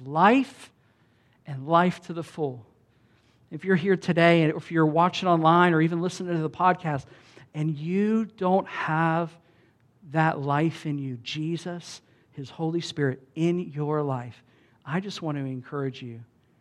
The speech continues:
that he is ready for you. He's ready for your life. Coming to God is as simple as saying, "God, forgive me of my sins. I want you to rule over my life, and I want to follow after you."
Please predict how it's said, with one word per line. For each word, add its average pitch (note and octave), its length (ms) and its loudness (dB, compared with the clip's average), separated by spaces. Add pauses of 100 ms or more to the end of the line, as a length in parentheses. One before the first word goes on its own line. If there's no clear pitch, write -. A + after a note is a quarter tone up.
(160)
that C#3+ 120 -14
he D#3+ 160 -6
is C3+ 160 -6
ready C3+ 320 -4
for C3+ 180 -16
you. A#2 300 -14 (920)
He's C#3+ 220 -14
ready D3 560 -6
for - 140 -14
your C#3 180 -10
life. A#2+ 520 -16 (840)
Coming F#3 320 0
to E3+ 120 -16
God D#3+ 460 0 (340)
is C#3 140 -10
as C3+ 120 -8
simple E3 380 -4
as D3+ 140 -2
saying, C3+ 280 -10
"God, C#3 300 -4
forgive C#3+ 400 -10
me D#3+ 140 -6
of D#3+ 100 -6
my D#3+ 160 -4
sins. B2+ 520 -12 (420)
I C#3 80 -12
want D#3 240 -4
you D3+ 540 -8
to C#3+ 120 -14
rule D3 240 -4
over D3+ 240 2
my D#3 160 -6
life, B2 460 -10 (420)
and C#3 100 -10
I C#3+ 40 -8
want D3 200 -4
to B2+ 40 -4
follow D3+ 580 -4
after C#3+ 320 -8
you." B2+ 320 -10